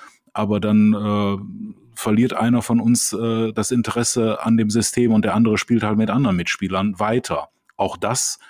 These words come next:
würde ich als Kampagne, äh, funktionierend, äh, gelten lassen.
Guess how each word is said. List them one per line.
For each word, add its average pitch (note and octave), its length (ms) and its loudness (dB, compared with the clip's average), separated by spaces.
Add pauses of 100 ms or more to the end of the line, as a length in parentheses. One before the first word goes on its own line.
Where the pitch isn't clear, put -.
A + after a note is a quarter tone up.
(280)
würde G#2+ 260 2
ich A#2 120 0
als - 160 -4
Kampagne, G#2+ 520 2
äh, G#2 760 0 (500)
funktionierend, A2 1080 2
äh, G#2+ 220 -2
gelten G2 360 -2
lassen. - 340 -12